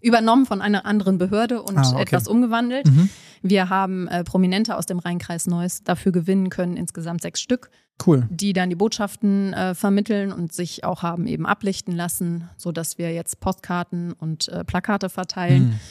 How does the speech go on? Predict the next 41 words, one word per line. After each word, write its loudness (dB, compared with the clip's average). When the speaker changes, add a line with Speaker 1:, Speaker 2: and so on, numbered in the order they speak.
Speaker 1:
wo 4
die 2
jeweiligen -2
Präventionsbotschaften -4
draufstehen. -6
Und, -6
äh, -6
ja, -6
die 4
Sachen 0
nehme 0
ich -8
natürlich -6
dann -8
auch -10
mit -8
in -6
meine -8
Vorträge -8
und -8
stell -6
das -8
da -12
vor. -8
Und 4
es 4
sind 0
ja 4
nicht -2
nur 4
die 0
Jun-, 0
äh, 2
die -2
Senioren, 2
die -4
aufgeklärt -4
werden -4
müssen. -4
Eigentlich -6
müssen -4